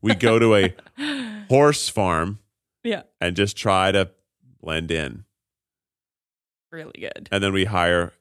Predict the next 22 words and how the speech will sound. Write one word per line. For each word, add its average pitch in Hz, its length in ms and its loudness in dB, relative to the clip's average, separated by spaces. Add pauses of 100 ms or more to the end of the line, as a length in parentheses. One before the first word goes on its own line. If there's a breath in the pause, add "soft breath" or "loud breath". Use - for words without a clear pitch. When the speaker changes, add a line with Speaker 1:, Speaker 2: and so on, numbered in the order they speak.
(120)
Speaker 1:
extras 107 420 -2
to 98 100 -6
come 76 420 -8 (120)
and 87 140 -8
try 76 220 -4
to 73 80 -6
pick, - 500 -6
and 95 100 -2
it's 92 140 -4
the 104 100 -4
show 98 280 0
The 85 100 -2
Lineup, 82 540 -4 (480)
but 85 140 -2
which 95 280 -2
of 98 100 -6
these 87 320 -6
is - 260 -10
not 85 320 -6
a 107 40 -4
<laughs> - 100 -6
horse? - 640 -2